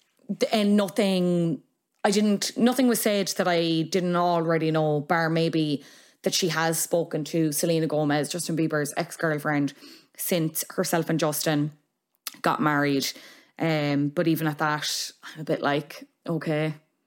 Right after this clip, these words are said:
I don't know. I was surprised she got into some of the sex questions as much as she did. But beyond that, as I find with, uh, most Call Her Daddy interviews, that trailer will get you in and then you listen and there's not a lot of,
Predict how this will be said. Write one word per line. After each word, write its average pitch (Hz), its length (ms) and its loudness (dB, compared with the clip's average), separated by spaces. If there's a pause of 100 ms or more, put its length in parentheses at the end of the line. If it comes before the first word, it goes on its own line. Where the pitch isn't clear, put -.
(180)
I 170 80 0
don't - 40 -2
know. 156 280 0
I - 180 -18
was 202 120 0
surprised 208 360 0
she 226 60 -2
got 190 160 2
into 180 300 0
some 180 160 -2
of 165 60 -2
the 156 60 -4
sex 160 280 -4
questions 220 520 0
as 208 180 -2
much 220 260 0
as 220 240 0 (420)
she - 220 2
did. 262 360 2 (600)
But - 120 0
beyond 185 380 0
that, 160 800 -2 (460)
as 247 180 2
I 226 80 2
find 202 400 0
with, 190 260 -2
uh, 185 120 2
most 185 440 2
Call 180 200 2
Her 165 100 2
Daddy 156 600 0 (360)
interviews, 165 720 0 (640)
that 180 180 0
trailer 220 440 2
will 233 80 0
get 247 260 0
you 262 60 6
in 202 440 0
and 196 160 0
then 190 140 2
you 185 100 0
listen 175 320 0
and 135 240 -2
there's 151 160 -4
not 170 160 2
a 160 80 2
lot 165 240 2
of, 147 380 -4